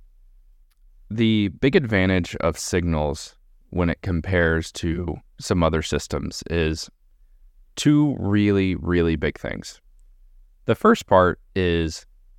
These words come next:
Signals is a synchronous state library. And a lot of other solutions are, at best, future or,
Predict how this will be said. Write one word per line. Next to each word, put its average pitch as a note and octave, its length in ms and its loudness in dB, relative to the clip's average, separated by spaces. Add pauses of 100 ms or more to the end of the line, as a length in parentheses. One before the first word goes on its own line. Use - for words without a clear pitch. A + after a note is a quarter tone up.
(200)
Signals C#3+ 720 -2
is F#2+ 300 -2
a E2+ 140 -2
synchronous E2+ 920 -4 (200)
state - 360 -6
library. C2 640 -4 (680)
And G2 120 -2
a G2+ 80 2
lot F#2 300 4
of D3 100 0
other A#2+ 200 2
solutions D#2+ 840 -4 (120)
are, D#2 480 0 (1400)
at F#2+ 260 0
best, G2+ 520 0
future F#2 480 -4
or, G2 420 -2